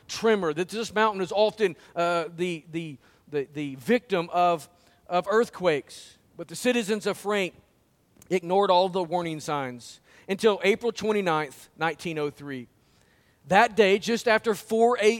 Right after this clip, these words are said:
M, an enormous piece of Turtle Mountain broke off and tumbled down into the valley below. A rock face three thousand feet long, five hundred feet thick, approximately weighing a hundred million tons, tumbled, pounded into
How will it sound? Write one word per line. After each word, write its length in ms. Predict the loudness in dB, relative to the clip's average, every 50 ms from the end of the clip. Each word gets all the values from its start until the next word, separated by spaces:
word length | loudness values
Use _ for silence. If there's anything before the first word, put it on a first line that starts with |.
| 2 0
M, 140 | 0 0 0
an 60 | -2
enormous 440 | 0 2 2 4 4 2 0 -2 -4
piece 300 | -4 -4 -4 -4 -4 -8
of 120 | -12 -8
Turtle 300 | -4 -2 0 0 0 0
Mountain 420 | 2 2 0 0 0 -6 -12 -14 -16 _ _ -20 -20 _ _ _
broke 400 | -6 2 6 8 8 8 8 4
off 320 | 2 2 2 2 2 0 -2
and 240 | -2 -4 -4 -8
tumbled 460 | -4 2 4 4 4 4 2 2 2 2
down 240 | 2 2 2 0
into 180 | -2 -4 -6 -6
the 120 | -4 -2
valley 320 | 2 2 4 4 2 0 -2
below. 500 | -4 -4 -2 0 0 0 0 -2 -6 -12 _ _ _ _ _ _ _ _ _ _ _ _ _ _ _ _ -8
A 100 | -6 -2
rock 340 | 2 6 6 6 6 4 0
face 340 | -2 0 2 2 0 -2 -4
three 280 | -6 -2 -2 -2 0
thousand 480 | 0 0 2 2 0 0 -2 -6 -6 -6
feet 240 | -6 -6 -6 -4 -2
long, 240 | -2 0 -2 -2
five 380 | -2 0 2 4 4 2 2 0
hundred 360 | -4 -4 -2 -2 -4 -6 -8
feet 300 | -8 -8 -6 -6 -6 -8 _ _ _
thick, 300 | -2 -2 -2 -2 -4 _ _ -20 -20 -18 _ -4
approximately 640 | -4 -4 0 0 2 2 2 0 -2 -2 0 0
weighing 400 | 4 4 4 6 6 4 2 0
a 80 | -2 -2
hundred 420 | -2 -2 -4 -2 -2 -4 -6 -4
million 460 | 2 4 6 6 6 4 0 -4 -4 -6
tons, 800 | -8 -6 -4 -2 -2 -2 -2 -4 -8 -14 -16 -18 -18 -18 -20 _ _ _ _ _ _ -18
tumbled, 560 | -6 0 2 2 2 2 0 -2 -4 -4 -6 -12 _ _ _ -6
pounded 540 | -2 0 0 0 0 0 2 2 0 0 0
into 640 | -4 -4 -4 -4 -6 -8 -8 -6 -6 -6 -6 -10